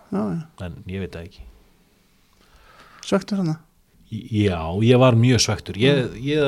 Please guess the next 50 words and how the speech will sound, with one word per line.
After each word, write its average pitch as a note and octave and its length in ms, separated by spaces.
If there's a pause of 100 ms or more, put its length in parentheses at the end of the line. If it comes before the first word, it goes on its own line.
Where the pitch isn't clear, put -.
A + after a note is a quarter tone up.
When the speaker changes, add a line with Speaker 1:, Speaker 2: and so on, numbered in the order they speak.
Speaker 2:
alveg, C3+ 160
ég C3 160
get G2 100
alveg B2 180
gúttir C3+ 340
það G#2+ 180
ef G2 80
að F#2+ 160
ég G2+ 80
er F#2+ 100
ekki F#2 140
með F#2 120
nógu F2+ 180
góða F2+ 220
rödd G#2+ 180
og F2 60
mér F#2 120
er - 0
Speaker 1:
Já. F2 60
Speaker 2:
hent F2 240
út F#2 140
vegna F#2 260
raddarinnar. F2 480 (420)
Ekkert A#2 260
mál. D#2+ 160 (200)
Speaker 1:
Mm. F3 180 (640)
Speaker 2:
En E2+ 140
út F2 180
af D#2+ 100
einhverju D#2+ 200
svona A2 340
drasli, G2 340
sko. - 180 (920)
Já, D#2+ 80 (180)
ég D#2+ 100
var D#2 120
ekki - 120
sáttur. - 300 (160)
Speaker 1:
Nei. D#3 260 (1400)
En D#3+ 80
svo G#3 160
var G#3 120
ég A3 180
eiginlega G3 260
að E3+ 60
spyrja G#3 340
út F#3+ 120
í E3+ 40
það, D#3 180
þú F3 200